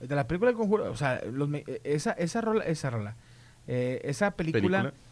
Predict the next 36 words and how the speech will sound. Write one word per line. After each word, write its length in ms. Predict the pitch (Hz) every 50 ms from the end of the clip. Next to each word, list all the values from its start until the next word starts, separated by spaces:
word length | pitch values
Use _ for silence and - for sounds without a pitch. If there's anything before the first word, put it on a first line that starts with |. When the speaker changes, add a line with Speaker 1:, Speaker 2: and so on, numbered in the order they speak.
| - - - -
Speaker 1:
eh, 340 | - 139 139 135 117 - 135 131
estaba 260 | 120 120 143 147 170
la 60 | 190
muñeca 380 | 180 156 143 143 147 147 - 180
y 60 | 165
le 60 | 147
hacía, 260 | 131 117 131 120 110 98 - - - - - - -
"Uy, 280 | 127 147 185 233 277 262
uy", 260 | 190 208 262 285 247
movía 260 | 151 151 143 139 147 165
los 140 | 190 170
ojos 280 | 190 202 185 185 - - -
y, 140 | 139 139 139 127 139 135 135
y 40 | 120 117
Speaker 2:
¿Con 140 | - 107 117
ese 100 | 131 131
Speaker 1:
Pedrito, 60 | 143
Speaker 2:
sonido? 260 | 165 143 143 147 156
Speaker 1:
y 40 | 160
Pedrito 240 | 151 151 151 - 180
Fernández, 380 | 160 175 165 165 160 160 143 - - - - - -
"¡ah", 680 | 359 392 403 403 403 415 427 415 415 403 370 330 302 269 190
la 60 | 156
aventaba 400 | 151 151 156 143 117 147 160 185
por 180 | 180 214 208 180
entre 240 | 160 151 139 151 139
la 100 | 123 123 143 165 185 202 208 208 214 214
Speaker 2:
Ah, 40 | 165
yo 140 | 143 180
no 80 | 226 269
la 80 | 262 233
he 40 |
visto, 340 | 214 240 220 - - 147 117 104
me 120 | 104 104
creo. 260 | - 123 123 135 120 -
Speaker 1:
Está, 260 | 120 117 120 113